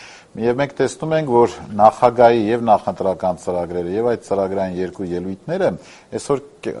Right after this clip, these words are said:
կա-, կյանքի են կոչվում հենց կառավարության ղեկավարի նաև միջոցով, և փորձում են նաև որոշակի այստեղ, և ժողովրդի կողմից վստահությունը կարծես թե բարձրանում է, և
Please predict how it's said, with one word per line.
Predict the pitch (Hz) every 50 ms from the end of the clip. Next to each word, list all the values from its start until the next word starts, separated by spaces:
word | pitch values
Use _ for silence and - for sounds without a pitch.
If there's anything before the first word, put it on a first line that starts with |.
| 69 -
կա-, | - 104 104 110 - - -
կյանքի | 117 113 113 113 - - 131
են | 123 117 98 -
կոչվում | 107 104 - - 165 156
հենց | 123 127 135 - - -
կառավարության | 123 120 120 120 117 120 117 117 117 - - - 117 107 87
ղեկավարի | 90 92 90 - - 98 95 98 95 95 92 87 87
նաև | 90 87 90 87 82 87
միջոցով, | 90 85 - - 90 87 - - 107 117 147 175 190 180 - - - - - - - - - _ - 127
և | 123 135 131 -
փորձում | - - 127 123 - - - 151
են | 147 143 143 127
նաև | 123 127 127 123
որոշակի | 120 113 113 107 - - 107 107 - - 123 117
այստեղ, | 110 101 - - 117 117 127 120 - - - 98
և | 107 113 107 95
ժողովրդի | 98 110 113 117 113 107 - - 131 123 -
կողմից | 117 107 101 107 98 87 92
վստահությունը | 92 - - 101 98 98 92 - - 104 101 92 -
կարծես | 90 90 85 - - 90 82 -
թե | - 85
բարձրանում | 78 87 85 82 - - - 85 85 87 82 80 78
է, | 82 92 127 143 147 _ - - - - - _ _ -
և | 120 120 -